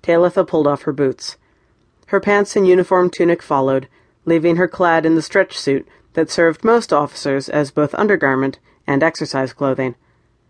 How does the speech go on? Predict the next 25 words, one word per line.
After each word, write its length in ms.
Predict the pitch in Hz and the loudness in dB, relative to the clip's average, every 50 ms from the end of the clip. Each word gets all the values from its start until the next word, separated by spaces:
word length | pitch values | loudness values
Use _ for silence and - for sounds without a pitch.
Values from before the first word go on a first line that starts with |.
| _ _ _ _ _ _ _ _ _ _ _ _ _ _ _ | _ _ _ _ _ _ _ _ _ _ _ _ _ _ _
When 140 | - 202 202 | 0 0 0
she 160 | - - 226 | 2 0 2
looked 240 | 214 240 269 269 - | 2 2 2 2 2
up, 240 | 220 180 156 151 - - _ _ _ _ | 2 2 2 0 -2 -8 _ _ _ _
he 140 | _ - 208 | _ -4 -2
found 300 | 190 226 208 208 214 190 | 0 2 2 2 2 0
he'd 160 | 208 202 170 | 0 -2 -2
turned 260 | - 196 175 165 156 | 0 0 2 2 2
away, 400 | 156 160 208 220 170 139 - 135 - _ _ _ _ _ _ _ _ _ | 2 2 2 2 2 2 0 -4 -10 _ _ _ _ _ _ _ _ _
making 300 | 156 151 147 - 156 151 | -2 -2 0 0 0 0
her 100 | 151 143 | 0 -2
suddenly 400 | - - 185 185 175 165 151 147 | 0 0 2 2 4 2 2 2
aware 300 | 147 139 139 143 151 143 | 2 2 2 2 2 2
that 220 | 135 147 135 - _ - | 0 -2 -2 -2 _ -14
she'd 360 | - - - 147 143 139 127 - | -18 -8 -4 -4 -4 -4 -4 -4
been 320 | 139 139 139 139 131 - - | -2 -2 0 -2 -2 -4 -6
undressing. 680 | 135 131 127 131 127 147 147 135 - - 127 123 120 110 - _ _ _ _ _ _ _ _ _ _ _ _ _ _ _ _ - | -6 -6 -6 -4 -2 -2 -2 -2 -4 -6 -8 -8 -8 -12 -16 _ _ _ _ _ _ _ _ _ _ _ _ _ _ _ _ -4
Clearing 380 | - 220 220 208 196 185 175 | 0 2 4 4 4 4 4
her 120 | 170 165 156 | 2 0 0
throat, 300 | - 185 175 165 147 - | 2 2 2 2 2 0
she 120 | - 156 | -2 -4
tied 260 | 151 - 160 151 147 | -2 0 0 0 0
her 100 | 151 139 | -2 -4
hair 160 | 135 151 143 127 | -2 -2 -2 0
back. 340 | 143 135 131 127 - - | -2 -4 -4 -6 -10 -16